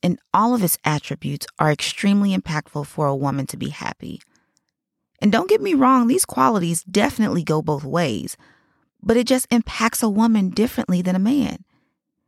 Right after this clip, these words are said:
And we'll navigate through that journey on our next episode. But the interesting part about love is that everyone receives love differently. Some things stand out more than others for a person to truly feel cared for.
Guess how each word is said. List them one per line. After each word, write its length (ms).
And 100
we'll 160
navigate 460
through 180
that 280
journey 460
on 120
our 80
next 320
episode. 580
But 100
the 140
interesting 460
part 240
about 340
love 500
is 100
that 140
everyone 480
receives 560
love 280
differently. 680
Some 240
things 360
stand 320
out 220
more 240
than 220
others 320
for 160
a 60
person 380
to 100
truly 360
feel 280
cared 300
for. 340